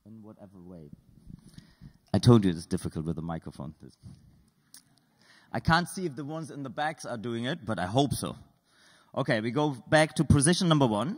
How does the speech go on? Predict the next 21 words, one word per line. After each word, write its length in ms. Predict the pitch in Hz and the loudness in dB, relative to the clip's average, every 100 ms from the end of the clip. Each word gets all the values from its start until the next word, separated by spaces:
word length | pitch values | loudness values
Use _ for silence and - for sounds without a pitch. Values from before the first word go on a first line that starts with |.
| - | -10
straight, 720 | - - - 131 139 - - - - _ _ _ _ | -14 -12 -8 -6 -6 -6 -8 -10 -16 _ _ _ _
parallel 340 | 147 143 139 131 | -2 2 2 2
legs, 300 | 120 117 - | 2 0 -2
hands 300 | 110 107 95 | -4 -4 -6
on 120 | 95 | -8
the, 120 | 87 107 | -12 -12
like 140 | 92 90 _ _ _ _ | -16 -16 _ _ _ _
the 80 | 156 | 0
good 180 | 165 - | 2 0
student. 600 | - 127 123 123 123 - _ _ _ _ _ _ _ _ - - _ _ | -2 -2 -4 -6 -8 -14 _ _ _ _ _ _ _ _ -20 -20 _ _
Some, 360 | - 117 120 | -2 0 0
some 220 | - 120 110 | 0 -2 -2
of 100 | - | -2
you 120 | 101 | -4
might 280 | 95 92 - | -2 -4 -6
remember 480 | 95 90 90 92 101 - - - - _ | -6 -4 -4 -6 -8 -18 -20 -20 -20 _
not 200 | 98 107 | -8 -6
having 320 | - 117 104 | -6 -8 -6
been 200 | 92 101 | -6 -4
that 180 | 90 92 | -4 -6
person. 380 | - 90 - | -6 -8 -8